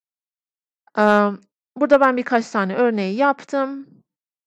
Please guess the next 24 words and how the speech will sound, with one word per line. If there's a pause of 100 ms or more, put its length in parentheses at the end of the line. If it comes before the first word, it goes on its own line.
(1000)
Yani
yaptım
derken
burada
show (440)
butonuna
bastım. (800)
Cevap
burada
yazıyor.
"When
I
arrived (420)
at
the
cinema, (760)
the
film (800)
had (100)
started." (880)
Ya
da
şöyle
yapalım.